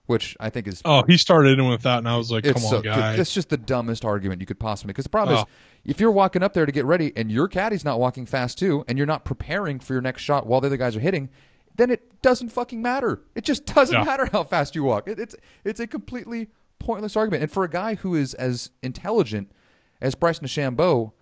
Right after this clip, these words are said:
Speaker 1: um, yeah, I mean, he can't possibly believe himself when he, when he's talking that kind of crazy. It, it just doesn't
Speaker 2: Yeah.
Speaker 1: make any sense.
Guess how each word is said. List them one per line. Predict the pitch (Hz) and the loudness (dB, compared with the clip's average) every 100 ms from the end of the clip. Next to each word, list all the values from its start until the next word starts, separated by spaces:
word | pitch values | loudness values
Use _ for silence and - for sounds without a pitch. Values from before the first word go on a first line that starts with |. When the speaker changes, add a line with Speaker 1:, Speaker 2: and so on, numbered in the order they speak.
| _ _ - | _ _ -4
Speaker 1:
um, | 117 120 113 104 _ _ _ | 0 2 0 -8 _ _ _
yeah, | 147 170 | -18 -12
I | |
mean, | 165 170 - _ | -8 -8 -10 _
he | _ _ - | _ _ -16
can't | 196 262 226 - | -6 -4 -4 -8
possibly | - 196 180 156 131 | -8 -8 -8 -8 -10
believe | 104 120 120 135 123 | -6 -6 -2 -2 -2
himself | 113 - 127 98 90 - | -4 -2 0 0 -4 -6
when | 113 | -2
he, | 117 95 | -2 -2
when | 113 | -2
he's | 113 104 | -2 0
talking | 120 110 101 | -2 -2 -6
that | 95 | -6
kind | - 98 | -6 -4
of | |
crazy. | 110 98 85 _ | -2 -4 -6 _
It, | 123 120 | -8 -6
it | 135 | -6
just | 156 | -4
doesn't | 170 151 | -2 0
Speaker 2:
Yeah. | 131 | 2
Speaker 1:
make | 127 | 2
any | 131 98 | 0 -6
sense. | 139 98 - | -6 -8 -10